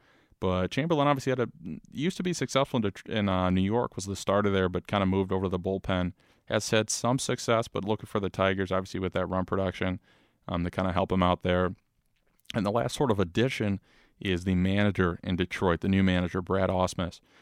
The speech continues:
Um, young guy, actually saw him at one of the, uh, the Spartan basketball games, uh, a couple, couple weeks ago. Um, looks to be fun. Looks to be kind of a new era in Detroit. Um, not so much the whole Leland, kind of the old guy in the,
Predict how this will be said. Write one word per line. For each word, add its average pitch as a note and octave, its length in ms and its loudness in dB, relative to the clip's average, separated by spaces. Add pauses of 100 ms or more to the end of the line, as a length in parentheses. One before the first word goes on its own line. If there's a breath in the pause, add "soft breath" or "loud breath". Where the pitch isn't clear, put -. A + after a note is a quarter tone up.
(260 soft breath)
Um, E2+ 220 0
young A2+ 220 4
guy, A#2+ 240 4 (120)
actually G2 260 -2
saw G#2+ 120 2
him G2+ 80 4
at G2 60 4
one G2 140 4
of F#2 60 0
the, F#2+ 220 0
uh, F2 160 2
the F2+ 80 -4
Spartan G2+ 280 0
basketball G2+ 340 0
games, F#2+ 340 -4 (160)
uh, G2 240 -6
a F#2+ 60 -6
couple, G2+ 420 -8
couple G2 260 -2 (520)
weeks G2+ 300 -2
ago. G2 360 4 (580 soft breath)
Um, F#2+ 260 2
looks E3 140 0
to G3+ 60 -2
be F3+ 40 2
fun. F3 300 2
Looks D#3 120 -2
to - 40 -8
be D3 120 2
kind C#3+ 160 0
of C3 60 0
a A#2+ 60 6
new A#2+ 240 4
era A#2+ 220 4
in A#2 60 2
Detroit. G#2+ 480 2 (340)
Um, F2+ 420 0
not G2 140 0
so G#2+ 100 -2
much G2+ 200 2
the F#2+ 100 -2
whole F#2+ 240 0
Leland, F#2+ 460 0
kind G2 180 -4
of F#2 60 -4
the F#2+ 80 -2
old F#2 220 -4
guy F2+ 220 2
in F2+ 140 2
the, F2 360 0